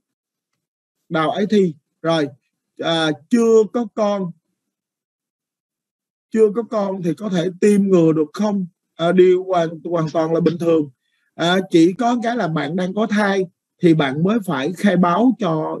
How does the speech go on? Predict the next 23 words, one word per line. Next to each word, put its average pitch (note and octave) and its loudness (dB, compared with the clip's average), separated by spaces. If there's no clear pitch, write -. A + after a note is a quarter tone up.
để C#3+ 2
trì D#3 6
hoãn C#3+ -4
cái G#3 0
việc D#3 2
tiêm F3+ 4
ngừa. D3+ 4
Và G#3+ 2
nên G3+ 6
nhớ, G#3+ 4
đâu G#3 2
phải F#3 -2
là F#3+ -2
tiêm F#3+ 0
ngừa E3+ 4
là D3+ 2
giải D3+ -2
quyết A#3 -4
hết D4 0
bệnh D#3+ -2
đâu F3 -4
các A3 -6
bạn. C#3+ -2